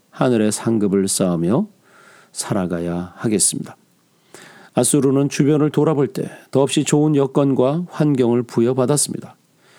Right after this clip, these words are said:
하지만 그들은 교만과 타락, 그리고 패역함으로 결국 멸망의 문으로 들어간 자들이 되고 말았죠. 그리고 이제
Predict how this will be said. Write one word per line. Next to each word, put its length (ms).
하지만 300
그들은 320
교만과 480
타락, 340
그리고 320
패역함으로 800
결국 340
멸망의 540
문으로 380
들어간 340
자들이 300
되고 240
말았죠. 400
그리고 300
이제 400